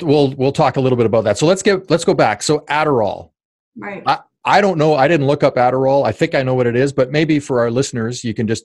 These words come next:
Speaker 1: tell us, you know, what Adderall is, and then
Speaker 2: Yeah.
Speaker 1: that journey for you.
Speaker 2: Yeah. So Adderall is a prescription stimulant, and when used correctly, it is used to treat A D H D, A D D.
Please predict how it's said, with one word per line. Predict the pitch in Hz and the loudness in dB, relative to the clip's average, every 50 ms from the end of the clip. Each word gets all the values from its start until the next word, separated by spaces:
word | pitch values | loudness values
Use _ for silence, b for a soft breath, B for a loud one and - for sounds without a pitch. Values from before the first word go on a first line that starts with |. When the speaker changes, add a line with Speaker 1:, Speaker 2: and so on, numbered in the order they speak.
| _ _ - | _ _ -4
Speaker 1:
tell | 120 113 113 | -2 0 0
us, | 117 113 110 - - | 0 -2 -4 -6 -8
you | 117 | -6
know, | 104 101 | -6 -2
what | 101 - - 123 | -2 -2 -2 0
Adderall | - 107 110 113 117 120 120 123 117 107 | 0 -2 0 0 0 0 0 0 0 0
is, | 104 104 104 104 - | -2 -2 -4 -4 -4
and | 120 117 110 107 | -4 -4 -2 0
then | 110 117 113 113 110 | 0 0 0 0 -2
Speaker 2:
Yeah. | 101 92 | -2 0
Speaker 1:
that | 120 117 110 113 113 110 - - - - _ _ _ _ _ _ _ _ _ _ _ _ _ _ _ _ | 0 0 0 0 -2 -4 -8 -16 -20 -20 _ _ _ _ _ _ _ _ _ _ _ _ _ _ _ _
journey | - 131 117 110 107 101 | -2 0 0 0 0 -2
for | 95 - 98 | -4 -8 -12
you. | 95 90 80 90 - _ _ _ _ _ _ _ _ | -12 -12 -14 -16 -18 _ _ _ _ _ _ _ _
Speaker 2:
Yeah. | 247 247 - - - b b b b b b b b b b b b | -10 -10 -10 -10 -14 b b b b b b b b b b b b
So | _ - 247 - | _ -14 -14 -10
Adderall | - 247 277 320 349 339 302 285 277 277 262 226 | -6 -6 -6 -4 -4 -4 -4 -4 -6 -6 -6 -4
is | 233 226 226 226 220 - | -4 -4 -4 -4 -6 -6
a | 214 208 202 196 190 - | -10 -10 -10 -10 -12 -10
prescription | - 240 226 - - 214 202 - - 214 196 190 190 | -10 -10 -10 -8 -10 -12 -12 -10 -10 -10 -8 -8 -10
stimulant, | 180 - - - 175 175 165 139 123 120 101 104 - - - 131 127 | -12 -14 -12 -12 -10 -8 -8 -8 -8 -10 -10 -12 -14 -18 -20 -20 -16
and | 196 202 202 190 185 185 190 190 185 - - _ _ _ _ _ _ _ _ _ _ _ | -12 -10 -8 -8 -8 -8 -8 -10 -12 -14 -20 _ _ _ _ _ _ _ _ _ _ _
when | 190 202 208 208 208 202 | -8 -6 -6 -6 -6 -8
used | 226 233 240 254 - - - | -8 -8 -8 -8 -12 -14 -14
correctly, | - 262 240 226 - 185 196 196 - - 190 180 156 170 170 - | -10 -8 -8 -6 -6 -8 -8 -8 -10 -12 -10 -8 -6 -6 -6 -6
it | 180 180 | -6 -6
is | 180 180 170 | -8 -8 -10
used | 196 208 214 214 220 - - | -12 -12 -10 -10 -12 -12 -14
to | 190 170 | -18 -20
treat | - - - 202 196 190 170 - - | -18 -14 -12 -12 -12 -12 -14 -12 -8
A | 190 190 | -8 -6
D | 196 202 185 | -6 -6 -6
H | 180 170 170 - - | -6 -8 -8 -8 -10
D, | - 180 170 170 165 180 180 - - _ _ _ | -8 -4 -2 -2 -2 -4 -6 -10 -16 _ _ _
A | - 185 175 | -8 -8 -6
D | 170 165 | -6 -6
D. | - 123 113 - - - - | -6 -8 -10 -12 -14 -16 -20